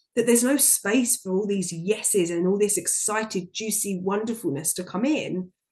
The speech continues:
because we're so full up with the no's and our energy is so depleted. And we're probably not gonna see the signs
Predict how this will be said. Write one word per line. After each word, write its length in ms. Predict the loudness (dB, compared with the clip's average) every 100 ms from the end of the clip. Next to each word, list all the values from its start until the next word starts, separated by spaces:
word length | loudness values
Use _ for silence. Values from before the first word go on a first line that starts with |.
| _
because 260 | _ -12 -4
we're 60 |
so 480 | -2 -2 -2 0 0
full 260 | 0 -4 -4
up 240 | -6 -12 _ _ _ _ -14
with 140 | -10
the 100 | -6
no's 480 | -6 -6 -6 -8 -12 _ _
and 100 | -4
our 180 | 0 2
energy 300 | 4 2 2
is 240 | 0 0 -2
so 240 | -2 -2
depleted. 720 | -4 -8 -8 -8 -10 -12 -14 -16 _ _ 4
And 80 |
we're 120 | 4 4
probably 260 | 2 2
not 180 | 2 2
gonna 160 | 2 4
see 400 | 4 4 4 4
the 100 | 2
signs 600 | 0 0 -2 -2 -2